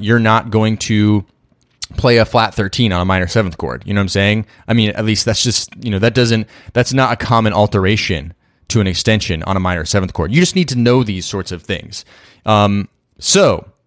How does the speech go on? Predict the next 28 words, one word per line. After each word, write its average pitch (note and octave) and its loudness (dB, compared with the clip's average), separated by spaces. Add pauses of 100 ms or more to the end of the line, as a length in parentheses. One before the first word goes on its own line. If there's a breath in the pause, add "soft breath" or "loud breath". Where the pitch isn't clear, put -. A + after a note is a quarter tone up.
(220)
alterations C#3+ 0
and A2+ 0
extensions, G2+ -2
that's G#2 -2
a G#2+ -6
basic G#2 -2
thing G2 -4
you F#2+ -4
need F#2 -4
to F2+ -6
understand F2 -6
as E2 -10
well. F2 -8
So D#3 2 (260 loud breath)
checklist A3+ 0
item E3 2
number D#3 2
two B2 2 (280 loud breath)
was A#2+ 0
chords. B2+ 0
So G#2+ 0
understand B2+ 0
the A2+ 0
basic A#2 -2
triads F3+ 0
and E3+ -4
their F3 0
inversions, F3+ 0